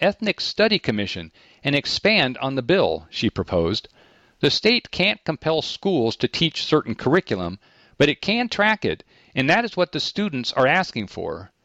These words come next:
They also suggest that the state invest in a resource bank that teachers can use to help with lesson planning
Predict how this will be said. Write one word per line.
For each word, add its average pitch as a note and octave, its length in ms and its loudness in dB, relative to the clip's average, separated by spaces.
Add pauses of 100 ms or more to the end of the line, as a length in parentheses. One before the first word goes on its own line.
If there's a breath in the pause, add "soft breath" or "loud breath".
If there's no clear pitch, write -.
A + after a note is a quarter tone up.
(420 soft breath)
They C3+ 140 4
also G#3+ 320 2
suggest A#2+ 560 2
that C3 140 -4
the A#2+ 80 0
state F#3 420 2
invest B2+ 560 0
in C3 140 0
a C3+ 100 2
resource C3+ 540 2
bank F#2+ 340 -4
that B2 140 0
teachers F3 400 -2
can F3 180 -2
use C#3 380 2
to A#2+ 80 2
help D3+ 280 0
with D3+ 160 0
lesson E3 380 0
planning G#2+ 440 0